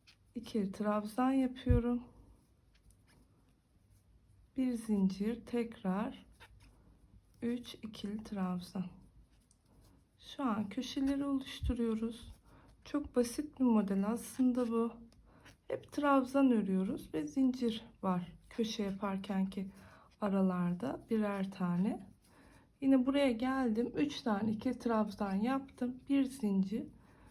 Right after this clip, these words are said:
Bu boşluğa yine üç tane ikili trabzan yapıyorum.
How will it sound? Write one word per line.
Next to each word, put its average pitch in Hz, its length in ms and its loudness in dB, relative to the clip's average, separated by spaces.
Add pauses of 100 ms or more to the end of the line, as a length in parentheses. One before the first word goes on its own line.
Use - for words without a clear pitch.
(220)
Bu 254 140 -4
boşluğa 196 540 -2
yine 226 560 0 (1300)
üç - 260 -12
tane 190 460 2
ikili 220 540 -6
trabzan 196 580 -2
yapıyorum. 180 460 -2